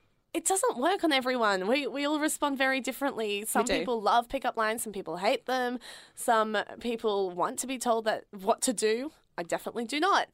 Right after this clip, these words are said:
Speaker 2: Mm,
Speaker 1: So
Speaker 2: no.
Speaker 1: <laughs> I guess, yeah. Um,
Speaker 2: It's that confidence, I guess, that like,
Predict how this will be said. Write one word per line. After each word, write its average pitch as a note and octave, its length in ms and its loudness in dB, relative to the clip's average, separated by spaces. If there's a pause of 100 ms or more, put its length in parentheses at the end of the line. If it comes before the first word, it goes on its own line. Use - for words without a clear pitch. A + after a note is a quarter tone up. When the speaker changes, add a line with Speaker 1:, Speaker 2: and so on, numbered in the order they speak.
Speaker 2:
Mm, A#3 380 -4
Speaker 1:
So D4 360 4
Speaker 2:
no. D4 100 0
Speaker 1:
<laughs> - 720 -16
I C4 100 -2
guess, D#4 360 0
yeah. A#3+ 600 4
Um, G3+ 400 2
Speaker 2:
It's B3+ 140 -2
that C4+ 140 2
confidence, C#4+ 800 0
I A3 120 2
guess, A3 240 2
that G#3+ 180 -2
like, F3+ 200 0